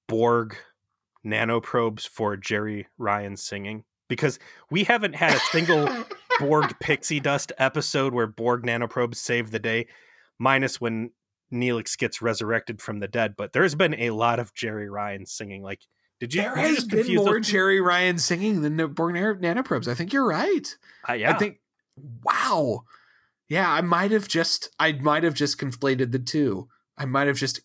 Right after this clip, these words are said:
Speaker 2: cons-, which is, which is unfortunate 'cause she can sing. Like, I hate bagging on it that they keep doing it, but Jerry Ryan's actually good at this. It's just, like, a little too much, guys. Like, we get it.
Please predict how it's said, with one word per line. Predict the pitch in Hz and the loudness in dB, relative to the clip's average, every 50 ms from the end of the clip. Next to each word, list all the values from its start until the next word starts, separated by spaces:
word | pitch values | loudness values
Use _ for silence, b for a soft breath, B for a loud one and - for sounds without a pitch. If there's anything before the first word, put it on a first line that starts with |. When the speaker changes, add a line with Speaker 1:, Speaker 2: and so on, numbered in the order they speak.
| _ - | _ -6
Speaker 2:
cons-, | - - 135 123 - - - B B B B B B B B B B B B _ - | -4 -4 -2 -2 -2 -4 -4 B B B B B B B B B B B B _ 0
which | 190 196 196 - | 0 0 2 0
is, | 208 190 165 - - | -2 -2 -4 -4 -4
which | 170 180 196 196 | -4 -2 -2 0
is | 202 190 | 0 0
unfortunate | 190 170 - - 214 233 - - 120 101 | -2 0 0 0 0 0 0 -4 -6 -6
'cause | - 147 131 - - - | -6 -6 -4 -4 -6 -4
she | - - - - 277 311 | -4 -2 0 0 0 -2
can | 285 - - 311 269 254 | -2 -2 -2 0 0 0
sing. | 233 - - 277 285 381 330 185 147 139 151 | -2 -2 0 2 2 2 0 -2 -4 -4 0
Like, | 175 190 - - - - | 0 0 0 0 -2 0
I | 320 330 | 2 2
hate | - 285 277 302 339 302 226 196 | 2 2 0 0 0 -2 -2 -2
bagging | - 165 156 175 196 226 233 233 | 0 2 2 4 2 2 2 2
on | 233 240 247 262 | 2 2 2 0
it | 269 240 - B B B B B B | 0 -2 -4 B B B B B B
that | - 165 151 | -4 -2 -2
they | 180 170 | -2 -2
keep | - - 214 196 160 127 | -2 -6 -6 -6 -6 -4
doing | 131 143 175 214 | -2 -2 0 -2
it, | 254 226 | -2 -2
but | - 220 196 | -4 -4 -4
Jerry | 202 214 247 392 440 | -2 -2 0 2 2
Ryan's | 427 392 415 349 285 | 2 2 2 0 0
actually | 190 208 262 294 294 - 294 285 269 226 | 0 0 0 0 -2 -2 -2 0 0 0
good | 160 160 196 240 247 | 2 2 2 2 2
at | 180 143 120 | 0 -2 -4
this. | - 101 92 95 - - - - - b b b b b b b b b b _ _ | -6 -6 -6 -4 -4 -4 -4 -4 -6 b b b b b b b b b b _ _
It's | 160 190 175 - | -2 -2 0 0
just, | - 214 208 - - | -2 -2 -4 -2 0
like, | 208 196 - 165 | 0 0 0 -2
a | 160 | -4
little | 170 196 262 294 254 | -2 0 0 0 0
too | - - 269 240 | -2 -2 -2 2
much, | 240 254 233 - - - | 2 2 2 0 -2 -2
guys. | - 127 110 110 120 127 127 - - | -2 -2 0 0 0 -2 -2 -4 -2
Like, | 139 156 160 151 - - | 0 0 0 0 -2 -4
we | 170 170 | -4 -2
get | 143 175 208 220 | 0 0 2 2
it. | 233 - - - | 0 -2 -2 -6